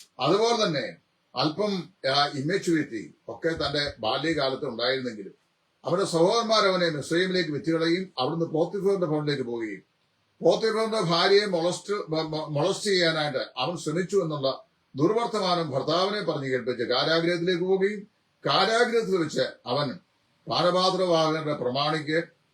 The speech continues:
ഒരു സ്വപ്നം വ്യാഖ്യാനിച്ചു കൊടുത്ത് അവന്റെ ജീവനെ രക്ഷിക്കുകയും അവനെ കൂടെ ഓർത്തുകൊണ്ടെന്ന് പറയുകയും ചെയ്തുവെങ്കിലും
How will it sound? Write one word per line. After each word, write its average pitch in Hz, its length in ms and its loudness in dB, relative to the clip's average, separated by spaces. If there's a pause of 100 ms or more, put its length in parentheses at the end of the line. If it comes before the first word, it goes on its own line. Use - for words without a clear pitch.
ഒരു 110 100 -6
സ്വപ്നം 165 420 -2
വ്യാഖ്യാനിച്ചു 147 540 -2
കൊടുത്ത് 123 180 -2
അവന്റെ 117 200 -4
ജീവനെ 156 400 0
രക്ഷിക്കുകയും 127 640 -4 (320)
അവനെ 160 300 2
കൂടെ 196 200 0
ഓർത്തുകൊണ്ടെന്ന് 208 600 0
പറയുകയും 180 400 2
ചെയ്തുവെങ്കിലും 139 600 -2